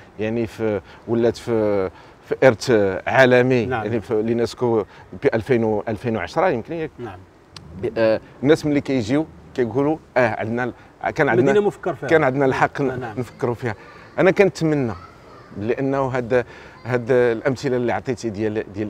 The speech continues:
Speaker 1: افران وديال، وديال الرباط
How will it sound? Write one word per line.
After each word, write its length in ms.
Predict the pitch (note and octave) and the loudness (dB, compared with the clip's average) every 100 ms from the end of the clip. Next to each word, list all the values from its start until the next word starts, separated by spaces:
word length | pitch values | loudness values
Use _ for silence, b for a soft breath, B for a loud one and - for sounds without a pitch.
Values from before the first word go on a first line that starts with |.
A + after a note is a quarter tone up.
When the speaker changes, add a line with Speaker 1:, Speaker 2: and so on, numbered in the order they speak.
| - | -8
Speaker 1:
افران 420 | G2+ B2 A#2 G#2 F#2 - | -8 -4 -4 -6 -10 -10
وديال، 580 | G2 F#2+ G#2 G#2 G#2+ E2+ B B B | -6 -4 -4 -4 -8 -10 B B B
وديال 320 | - G2+ A#2 G#2+ | -8 -2 -2 -2
الرباط 340 | G2+ F#2+ | -2 2